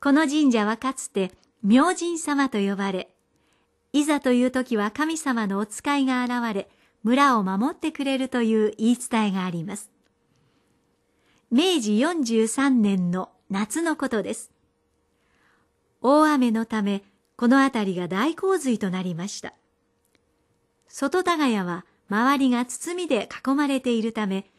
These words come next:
入り込んだ水はたちまち村にあふれました。「このままじゃ田んぼはおろか、家まで流されちまうぞ。堤を切りに行こうにも、こう流れが強くちゃ、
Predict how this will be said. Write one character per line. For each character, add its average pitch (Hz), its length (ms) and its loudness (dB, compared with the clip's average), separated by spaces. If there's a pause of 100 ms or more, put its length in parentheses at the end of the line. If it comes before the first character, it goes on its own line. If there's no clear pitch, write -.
(280)
入 294 240 2
り 302 120 0
込 277 180 0
ん 226 60 2
だ 202 120 -2
水 208 280 0
は 208 200 -2 (220)
た - 140 -16
ち 320 160 -6
ま 339 140 -4
ち 269 180 -2
村 196 300 0
に 240 180 2
あ 160 60 -6
ふ 190 160 -2
れ 233 140 2
ま 196 140 -2
し - 120 -10
た。 180 140 -14 (1500)
「こ 220 140 0
の 269 140 4
ま 277 120 2
ま 262 160 2
じ 202 120 -2
ゃ 175 160 -4 (240)
田 208 160 0
ん 269 120 2
ぼ 277 100 0
は 262 200 2
お 262 80 -2
ろ 240 140 -2
か、 - 220 -10 (420)
家 262 240 2
ま 302 160 2
で 196 240 -2
流 220 360 -4
さ 339 180 -6
れ 339 120 -2
ち 269 200 -2
ま 220 160 0
う 214 40 -2
ぞ。 190 220 -8 (1500)
堤 381 440 -4
を 302 100 0
切 302 140 0
り 277 120 4
に 233 100 6
行 226 100 0
こ 269 160 0
う 262 40 4
に 220 140 4
も、 196 220 0 (400)
こ 208 220 -4
う 254 60 4
流 254 280 2
れ 320 100 -2
が 269 120 -2
強 254 280 -2
く - 80 -16
ち - 160 -6
ゃ、 190 100 -6